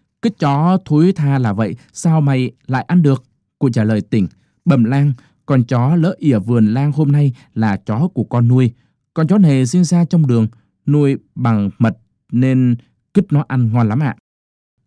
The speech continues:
"Đồ dối trá, cứt chó mà ngon, mà ngọt ư? Tao vả cho gãy răng bây giờ." "Dạ, con nào dám nói láo Lang, nếu Lang không tin thì xin Lang thử ạ." "E hèm, mà thôi, đưa tao xem." Lang thận trọng ngửi,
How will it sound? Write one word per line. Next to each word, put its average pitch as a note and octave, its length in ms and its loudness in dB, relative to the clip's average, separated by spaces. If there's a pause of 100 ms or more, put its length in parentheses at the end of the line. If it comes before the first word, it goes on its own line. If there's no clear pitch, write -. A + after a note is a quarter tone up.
(120)
"Đồ G#2+ 260 -2
dối A#2 240 -2
trá, C3 220 -2 (500)
cứt - 200 -6
chó C#4+ 100 0
mà A3+ 220 0
ngon, D3 220 0 (320)
mà C3+ 120 -2
ngọt E3+ 240 0
ư? F#3+ 200 0 (360)
Tao B2+ 260 -4
vả G#2 340 -6
cho B2 80 -4
gãy D#3+ 200 -4
răng G#3+ 220 0
bây D3+ 100 2
giờ." A#2+ 200 -2 (300)
"Dạ, C3+ 300 -4 (340)
con G3+ 140 2
nào C3+ 260 2
dám C#3+ 260 -2
nói G3+ 100 0
láo F3 180 -2
Lang, F3+ 220 2 (240)
nếu D#3+ 120 0
Lang C#3 260 0
không C3+ 140 -2
tin B2+ 260 -2
thì A2+ 280 -2
xin C3 200 -4
Lang C3 180 -2
thử A2+ 160 -4
ạ." G#2 200 -4 (420)
"E C3+ 160 0
hèm, G#2 300 -2 (580)
mà A2 140 -4
thôi, C3+ 240 2 (200)
đưa A#2+ 100 -2
tao B2+ 200 -2
xem." C3 240 0 (440)
Lang F3 300 2
thận - 200 -4
trọng A2+ 280 -4
ngửi, G2+ 280 -2